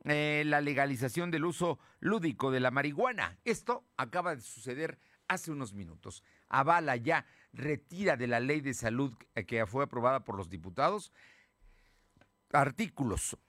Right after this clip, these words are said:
con lo cual está avalando en los hechos el uso lúdico, o sea, mm, di-, eh, deja de ser criminal, deja de perder sanción el hecho de utilizar la marihuana como uso lúdico para satisfacción de quien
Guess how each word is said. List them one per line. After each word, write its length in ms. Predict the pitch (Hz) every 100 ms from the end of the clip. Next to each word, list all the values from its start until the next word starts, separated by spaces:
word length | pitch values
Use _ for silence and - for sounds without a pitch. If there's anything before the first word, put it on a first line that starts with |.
| _
con 160 | - 117
lo 80 | 110
cual 380 | - 165 196 -
está 340 | 143 - 170
avalando 500 | 165 135 131 139 123
en 100 | 117
los 180 | 117 120
hechos 400 | 190 - 185 - -
el 220 | 139 147
uso 300 | 196 185 - -
lúdico, 540 | 175 226 156 - 156
o 80 | 180
sea, 320 | - 147 - _ -
mm, 540 | 135 131 156 139 139
di-, 220 | 131 - _ _ _ _
eh, 280 | 120 135 139
deja 240 | 151 196 196
de 100 | 165
ser 280 | - 190 -
criminal, 760 | 156 139 135 135 170 175 143
deja 240 | 135 131 143
de 260 | 139 127 - - -
perder 340 | 123 117 151
sanción 560 | 127 117 110 151 160 - _ _ _
el 140 | 117 143
hecho 260 | - 151
de 240 | 127 135 - - -
utilizar 580 | 120 143 123 131 123
la 80 | 123
marihuana 720 | 120 123 110 - 110 110 110 - _ -
como 240 | 104 107
uso 260 | 117 139 107
lúdico 720 | 110 139 123 87 113 104 87 - _
para 180 | 113 110
satisfacción 580 | 101 98 95 101 143 143
de 120 | 156
quien 240 | 117 85